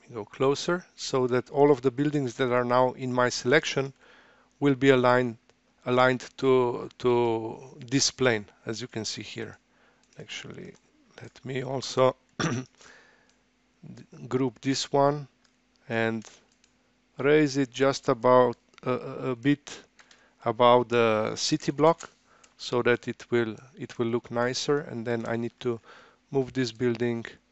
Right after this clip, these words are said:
a bit. And yeah, we can, we can then easily play around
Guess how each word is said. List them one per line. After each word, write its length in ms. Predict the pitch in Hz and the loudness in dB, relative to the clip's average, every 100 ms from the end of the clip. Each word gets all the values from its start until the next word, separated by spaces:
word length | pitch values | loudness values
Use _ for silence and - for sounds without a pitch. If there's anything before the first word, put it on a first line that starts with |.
| _ _ - | _ _ -12
a 40 | |
bit. 360 | 110 117 - - _ _ _ _ _ _ | -4 -4 -6 -18 _ _ _ _ _ _
And 400 | 117 113 113 110 - - | -2 2 2 -2 -8 0
yeah, 220 | 135 107 - - | 2 2 0 -10
we 120 | 139 | -2
can, 340 | 147 135 139 | 0 0 -2
we 80 | 139 | -4
can 220 | - 139 | -2 4
then 200 | 139 135 | 4 4
easily 540 | 156 165 139 143 143 131 - - _ - | 0 0 2 2 2 0 -6 -20 _ 0
play 220 | 135 143 | 6 8
around 500 | 139 127 123 123 | 8 8 6 4